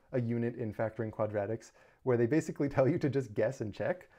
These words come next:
So in some very fortunate circumstances, if you have something like, you know, x squared, uh, let's see, minus seven x plus twelve, <laughs> they basically say, "See if you can guess and find, um, two different numbers that add up to be seven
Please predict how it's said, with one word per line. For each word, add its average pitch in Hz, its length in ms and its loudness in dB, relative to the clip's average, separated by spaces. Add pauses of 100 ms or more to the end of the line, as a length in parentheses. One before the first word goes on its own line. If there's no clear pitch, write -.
(200)
So 117 260 2
in 131 120 2
some 139 180 2
very 139 180 8
fortunate 127 500 0
circumstances, 113 720 -2
if 113 140 -6
you 110 80 -4
have 107 200 -2
something 107 360 -6
like, - 340 -6 (640)
you 110 60 -8
know, 107 180 -10
x - 180 -6
squared, 110 580 2 (1000)
uh, 87 280 -8 (240)
let's 107 200 -12
see, 110 100 -12
minus 117 320 -2
seven 104 460 -2 (240)
x - 380 -4 (380)
plus 107 200 -2
twelve, 107 400 -4 (520)
<laughs> - 520 -20
they 131 180 4
basically 180 380 4
say, 156 180 0
"See 233 180 -2
if 277 100 -6
you 247 100 -4
can 135 360 -2
guess 156 380 2
and 143 200 -4
find, 123 520 -2 (300)
um, 117 200 -2
two 185 180 -2
different 190 300 -4
numbers 117 500 0
that 120 160 -4
add 156 220 2
up 147 260 -2
to 147 100 -4
be 120 100 -2
seven 127 520 -4